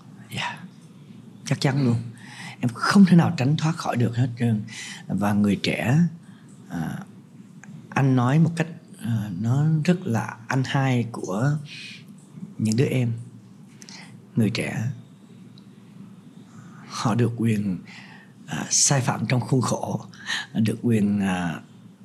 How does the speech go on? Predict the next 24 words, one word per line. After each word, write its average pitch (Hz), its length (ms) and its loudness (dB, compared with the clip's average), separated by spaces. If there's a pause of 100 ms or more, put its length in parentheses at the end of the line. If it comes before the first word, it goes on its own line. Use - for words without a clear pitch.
(140)
thất 165 200 0
bại - 380 -2 (1700)
một - 200 0
chút 170 140 6 (840)
để 104 200 2
khi 131 160 0
mà 107 120 2
cái 117 120 -4
thành 110 140 0
công 120 300 2
á, 131 60 0 (500)
nó 123 140 0 (140)
quý 160 280 10
hơn 135 180 4
bình 107 160 2
thường. 98 200 -6 (1300)
Thành 117 140 4
công 110 180 2
nó 123 140 2
quý 131 120 4
hơn 143 80 4
bình 98 80 0
thường. 87 200 0 (500)
Và 104 460 2